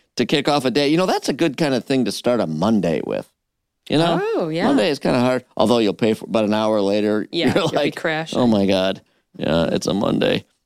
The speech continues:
Speaker 1: All right. And number one most popular breakfast cereal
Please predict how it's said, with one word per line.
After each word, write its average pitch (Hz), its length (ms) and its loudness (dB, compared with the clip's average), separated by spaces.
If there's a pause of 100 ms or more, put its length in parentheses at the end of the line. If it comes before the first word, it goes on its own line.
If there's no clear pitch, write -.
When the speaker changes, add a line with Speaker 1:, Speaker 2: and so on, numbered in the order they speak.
Speaker 1:
All 151 140 0
right. 151 400 0
And 139 160 2
number 233 320 2
one 208 500 0 (220)
most 123 240 -2
popular 147 440 0
breakfast 143 600 -2
cereal 143 600 0